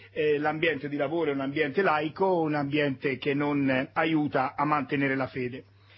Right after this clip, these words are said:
E allora questa intuizione, eh, lo porta a capire che è necessario un associazionismo, forme di associazionismo, non solo più nel mondo borghese o aristocratico, che c'erano già state delle forme, eccetera,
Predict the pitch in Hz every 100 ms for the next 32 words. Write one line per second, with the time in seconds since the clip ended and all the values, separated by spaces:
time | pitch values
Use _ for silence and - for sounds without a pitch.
0 | - - 294 277 330 - 247 247 - 190
1 | - 214 - 220 226 - 233 226 277 196
2 | 160 160 147 151 147 156 202 226 202 170
3 | 143 214 202 254 180 139 - - - 175
4 | 170 170 175 156 185 233 208 - - 202
5 | 170 170 202 185 160 180 196 - 190 185
6 | 156 202 214 180 170 - 214 185 165 165
7 | - 160 170 143 185 196 180 131 143 175
8 | 233 233 - - - 190 196 339 240 156
9 | 214 185 - - - 165 165 185 175 160
10 | 156 135 143 175 185 - 175 160 165 165
11 | 156 135 160 165 175 139 117 120 127 -
12 | - 147 160 170 151 143 - 170 151 147
13 | 135 147 - - 127 117 180 180 156 147
14 | 147 - 147 180 165 160 151 123